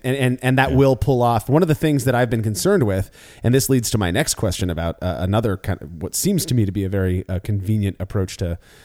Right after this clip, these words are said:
Speaker 1: to doing all of this. Um, I, I've always been concerned that maybe the dip tube in my keg won't be, I guess, the diameter is, is small enough to where it, it'll get clogged with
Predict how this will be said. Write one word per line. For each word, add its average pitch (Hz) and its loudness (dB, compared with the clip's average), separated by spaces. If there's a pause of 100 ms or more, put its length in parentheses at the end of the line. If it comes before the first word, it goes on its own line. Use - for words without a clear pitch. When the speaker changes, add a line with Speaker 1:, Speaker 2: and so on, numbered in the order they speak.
(160)
Speaker 1:
to 95 -4
doing 101 2
all 85 -2
of 82 -4
this. 82 -4 (420)
Um, 107 2
I, - -2
I've 156 4
always 190 6
been 156 2
concerned 143 2
that 107 -4
maybe 123 2
the 113 0
dip 117 0
tube 110 2
in 101 0 (220)
my 98 -6
keg 101 0 (240)
won't 123 -2 (480)
be, 107 2 (160)
I 107 -2
guess, 104 -2
the 110 -2
diameter 104 0
is, - -4
is 104 -2
small 107 -2
enough 98 -2
to 107 -4
where 101 -2 (100)
it, 107 -2
it'll 110 -2
get 101 -8
clogged 107 -4
with 98 -4